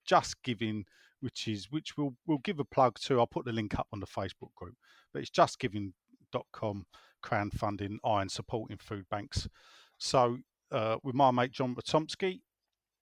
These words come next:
So if you give them a look up, and I'm sure we'll hear about it. They're gonna, I think a few of the other social media people are gonna be picking up and be part of it. I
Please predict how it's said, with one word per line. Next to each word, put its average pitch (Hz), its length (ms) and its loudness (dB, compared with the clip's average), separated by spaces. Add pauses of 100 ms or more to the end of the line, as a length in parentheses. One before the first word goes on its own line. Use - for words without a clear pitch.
(360)
So - 160 -2
if - 160 -6
you 135 60 -8
give 160 240 -4
them 135 400 2
a 135 60 -4
look 147 260 0
up, - 200 2 (1080)
and 175 300 -2
I'm 139 140 4
sure 156 340 6
we'll 139 200 4
hear 143 180 8
about 135 280 8
it. 135 60 0
They're 139 80 8
gonna, 143 340 4
I 139 40 6
think 190 240 2
a - 40 0
few 180 220 4
of 147 60 6
the 139 120 6
other 139 180 8
social 131 420 2
media 117 540 0 (220)
people 123 340 0
are 107 40 -6
gonna 107 160 -4
be 101 140 -4
picking - 360 -4
up 113 200 -2
and 101 160 -12
be 120 140 0
part 104 320 -4
of - 100 -8
it. 117 120 -2
I 147 60 4